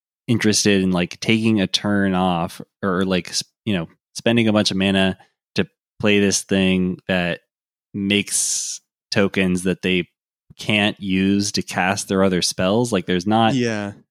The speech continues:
Speaker 1: mana sinks in those decks that can use Power Stone mana.
Speaker 2: Yeah, it feels like it's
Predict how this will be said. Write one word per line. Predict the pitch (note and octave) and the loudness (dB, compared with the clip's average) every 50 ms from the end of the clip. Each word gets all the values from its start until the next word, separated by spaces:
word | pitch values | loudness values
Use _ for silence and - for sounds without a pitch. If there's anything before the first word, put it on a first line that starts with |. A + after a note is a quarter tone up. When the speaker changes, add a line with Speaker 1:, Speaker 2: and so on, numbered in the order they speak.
| _ _ _ _ _ | _ _ _ _ _
Speaker 1:
mana | G2+ G2 G2 G2+ G#2+ A2 A2 G#2+ | -2 0 2 2 4 4 4 2
sinks | G2+ - - - G#2 G2 F#2 F#2 F2 - - - | 2 0 0 0 2 2 2 0 -2 -4 -4 -4
in | F#2 G2+ G2 | -2 0 0
those | F#2+ F#2+ F#2 F#2 F2+ | 2 2 2 0 0
decks | - - F#2+ F2+ - - - | 0 0 0 0 0 -2 -4
that | - F#2+ E2 - | -2 -2 -2 -2
can | - F#2 F2 | -2 -4 -2
use | F2 F#2+ G#2 G#2+ G#2+ G#2 - | 0 2 2 2 2 0 -2
Power | - - - E2 D2+ D2+ D#2 | -4 -2 -2 -2 -2 -2 -2
Stone | - - - D2+ B1+ G#1 - | -2 -2 -2 -4 -6 -8 -8
mana. | D2 E2 C2+ C2 - - - A2+ A#2+ - _ _ _ | -10 -10 -10 -10 -12 -12 -12 -12 -14 -16 _ _ _
Speaker 2:
Yeah, | - C3 C3 B2+ | 0 2 2 2
it | - A2+ C3+ B2+ | 2 0 -2 -2
feels | - - F3+ F3 F3+ F3+ | -2 -2 0 0 2 0
like | G3+ F#3+ F3+ | -2 -2 -2
it's | F3+ D3 C3 B2+ | -4 -4 -4 -6